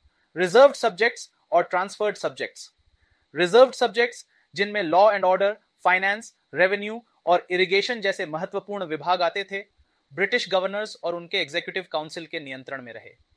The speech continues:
वहीं ट्रांसफर्ड सब्जेक्ट्स जैसे हेल्थ, एजुकेशन, एग्रीकल्चर, लोकल सेल्फ गवर्नमेंट और पब्लिक वर्क्स को भारतीय मंत्रियों को सौंपा गया। हालांकि भारतीय मंत्रियों को कुछ अधिकार दिए गए,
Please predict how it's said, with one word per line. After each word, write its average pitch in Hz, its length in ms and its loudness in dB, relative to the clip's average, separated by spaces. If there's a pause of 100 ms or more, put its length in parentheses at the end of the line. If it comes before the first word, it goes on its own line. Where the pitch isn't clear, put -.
(360)
वहीं 202 340 -8 (400)
ट्रांसफर्ड 208 500 -4
सब्जेक्ट्स 185 540 -6 (260)
जैसे 165 460 -6 (380)
हेल्थ, 180 200 2 (440)
एजुकेशन, 170 600 -8 (440)
एग्रीकल्चर, 170 600 -4 (460)
लोकल 185 300 -4
सेल्फ 170 300 -6
गवर्नमेंट 160 460 -8 (300)
और 170 240 -2
पब्लिक 180 340 -2
वर्क्स 175 240 -2
को 151 280 -10 (220)
भारतीय 165 420 -2
मंत्रियों 143 380 -12
को 156 100 -14
सौंपा 135 320 -10
गया। 120 260 -14 (520)
हालांकि 220 380 0
भारतीय 175 460 -4
मंत्रियों 190 400 -12
को 202 120 -8
कुछ 208 240 -10
अधिकार 185 360 -4
दिए 196 180 -6
गए, 208 200 -8